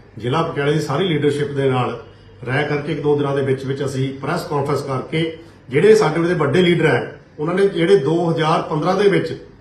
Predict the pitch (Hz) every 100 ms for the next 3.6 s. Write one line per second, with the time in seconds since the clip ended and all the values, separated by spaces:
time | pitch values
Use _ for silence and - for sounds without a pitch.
0 | - - 139 165 160 147 185 196 190 156
1 | 156 160 143 139 156 147 135 123 143 139
2 | 139 135 135 123 117 117 - 147 135 151
3 | 131 127 127 120 -